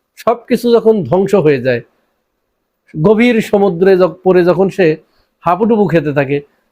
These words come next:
তখন তার সামনে দিয়ে যদি একটা খড়ের কুটো ভেসে যায়, ওইটাকে ধরেই সে বাঁচার আপ্রাণ চেষ্টা করে এবং ভাবে যে এই খড়ের কুটোই হয়তো তাকে তীরে পৌঁছে দেবে। শেখ হাসিনার অবস্থা এখন এরকম।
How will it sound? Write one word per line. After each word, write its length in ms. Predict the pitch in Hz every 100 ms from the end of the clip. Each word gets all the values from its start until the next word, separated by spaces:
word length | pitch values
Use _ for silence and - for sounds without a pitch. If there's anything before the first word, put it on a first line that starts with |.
| -
তখন 480 | 190 190 202 175 180 _ _ _ -
তার 240 | 196 196
সামনে 460 | 190 - 175 185 202
দিয়ে 180 | 196 180
যদি 220 | 175 175
একটা 240 | - 160 -
খড়ের 460 | - 180 175 175 170
কুটো 580 | - 214 214 208 175 151 - _ _ 147
ভেসে 300 | 143 185 180
যায়, 280 | 147 135 117 - _ _ _ -
ওইটাকে 440 | 208 220 240 240
ধরেই 420 | 190 160 208 185 156
সে 420 | 170 160 147 - 151
বাঁচার 420 | 156 151 151 147
আপ্রাণ 420 | 151 - 151 135
চেষ্টা 300 | 135 - 131
করে 220 | 127 120 - _ _ -
এবং 300 | 160 175 147
ভাবে 400 | 160 180 156 120 _ _ -
যে 120 | 156
এই 240 | 180 180
খড়ের 440 | 175 180 170 160 156
কুটোই 340 | 175 196 208
হয়তো 300 | 160 160 151
তাকে 380 | 143 131 139 120 - _ _ _ _ _ _ _ _
তীরে 180 | - 196
পৌঁছে 340 | 151 151 135 131
দেবে। 240 | 123 117 - _ _ _
শেখ 220 | - 226 226
হাসিনার 420 | 196 190 202 190
অবস্থা 320 | 180 190 202
এখন 200 | 190 175
এরকম। 440 | 147 139 120 120